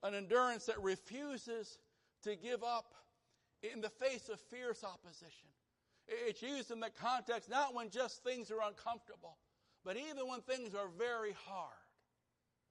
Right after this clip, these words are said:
And it would seem so much easier to compromise or go back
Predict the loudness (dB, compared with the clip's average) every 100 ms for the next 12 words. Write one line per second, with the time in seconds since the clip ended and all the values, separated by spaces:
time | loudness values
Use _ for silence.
0 | _ _ -8 -2 -2 -2 -4 -4 -4 -4
1 | -4 -4 0 -2 -2 -4 -2 -2 -4 -4
2 | -4 -6 0 0 0 -2 -2 -2 -2 -4
3 | -8 -4 0 2 2 2 4 4 2